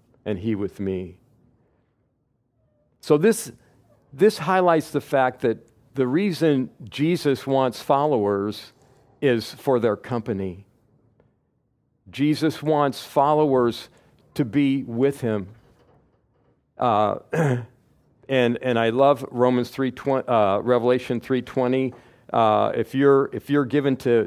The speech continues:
to memorizing Scripture, which I hope many of you are and all of us become, uh, this is a great verse to re-, to remind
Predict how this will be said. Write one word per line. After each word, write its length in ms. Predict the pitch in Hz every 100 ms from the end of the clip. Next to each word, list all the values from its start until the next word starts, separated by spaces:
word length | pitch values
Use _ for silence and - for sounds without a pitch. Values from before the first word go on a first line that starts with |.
| -
to 80 | 123
memorizing 880 | 110 127 127 120 120 110 127 107 104
Scripture, 560 | - - 120 - 139
which 220 | 123 110
I 220 | 113 107 104 _ _ _ _
hope 420 | - 143 139 - _ _ _ -
many 240 | 135 147
of 100 | 139
you 180 | 135 135
are 300 | 123 131 135
and 140 | 127 113
all 260 | 117 135
of 120 | 123
us 180 | 120 -
become, 720 | 120 113 - 131 123 120 120 110 -
uh, 280 | 117 113 104
this 240 | 107 143
is 160 | 147 -
a 40 |
great 540 | 117 127 151 160 151 - _ _ -
verse 460 | 107 135 139 127 -
to 120 | 131
re-, 280 | 113 110 107 _ - -
to 140 | 127
remind 880 | 107 107 104 113 117 127 127 123 117